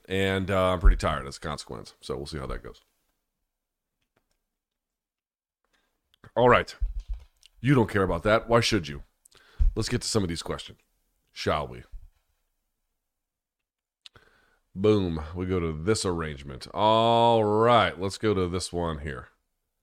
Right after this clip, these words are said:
Uh, Luke, for Room Service Diaries, do you guys typically aim for a guest who is currently relevant in the combat sports, or just whoever you guys feel is worth an episode? Uh, also, who would you and Brian like to feature on the next episode?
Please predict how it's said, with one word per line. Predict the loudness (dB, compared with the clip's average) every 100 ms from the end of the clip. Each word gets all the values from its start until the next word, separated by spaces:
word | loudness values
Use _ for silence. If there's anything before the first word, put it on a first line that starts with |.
| _ _ _ _ _ _ _
Uh, | 4 6 6
Luke, | 4 4
for | 4
Room | 6 6
Service | 6 6 6 0
Diaries, | 2 10 12 12 10 6 2 0
do | 2
you | 6
guys | 8 8
typically | 4 0 0 2 2 0 2
aim | 4 6 4
for | 2 2 2
a | 2
guest | 0 0 0 0
who | -4
is | -2
currently | -4 2 4 4
relevant | 4 4 2
in | -4
the | -2
combat | -2 0 -2
sports, | -2 -2 -2 -2 -12 -20 -20 -4
or | 0 4
just | 4 6
whoever | 6 6
you | 6
guys | 6 6
feel | 2
is | 2
worth | 2 0
an | -2
episode? | -2 -4 -4 -4 -4 -8 -10
Uh, | -4 -4 -2
also, | -2 0 -2
who | -4 -2
would | -2 -2
you | -2 -4
and | -4
Brian | -2 -2 -2
like | -4 -8
to | -12
feature | -12 -8 -8
on | -8 -10
the | -8
next | -6 -2 -2 -4 -8 -10
episode? | -10 -12 -10 -8 -8 -10